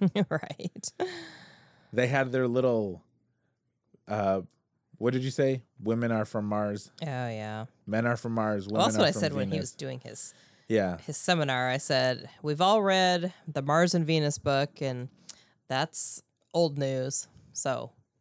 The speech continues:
Speaker 1: get some new material."
Speaker 2: Yeah. So, uh, so
Speaker 1: So,
Speaker 2: he
Speaker 1: yeah.
Speaker 2: gets super frustrated and leaves, and then the producer
Speaker 1: <laughs>
Speaker 2: has to go.
Speaker 1: Producer jumps in, says, "Where are you going?"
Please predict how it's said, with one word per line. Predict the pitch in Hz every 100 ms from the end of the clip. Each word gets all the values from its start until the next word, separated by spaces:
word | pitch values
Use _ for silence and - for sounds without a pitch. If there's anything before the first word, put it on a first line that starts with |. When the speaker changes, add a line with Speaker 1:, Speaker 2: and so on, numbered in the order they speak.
| _ _ _ _ _ _
Speaker 1:
get | 156 -
some | - 139
new | 135 131 127 -
material." | 139 - 127 113 73 - -
Speaker 2:
Yeah. | 110 95 78 - _ _ _ _ _ - -
So, | 113 98 90 101
uh, | 113
so | 92 - 123 104 90 - _ _ - - - - - _ _ _ _ -
Speaker 1:
So, | 175
Speaker 2:
he | 160
Speaker 1:
yeah. | 151
Speaker 2:
gets | 165 147
super | - 175 156
frustrated | 143 131 127 - 123 117 113
and | 104 107
leaves, | 110 135 131 117 110 107 - -
and | 113
then | 113 110
the |
producer | 104 - 113 120 117
Speaker 1:
<laughs> | 123
Speaker 2:
has | -
to | -
go. | 117
Speaker 1:
Producer | 117 101 190 - -
jumps | - 190 -
in, | 185 185 190 294 240
says, | 208 202
"Where | 277
are | 349
you | 330
going?" | 359 311 269 220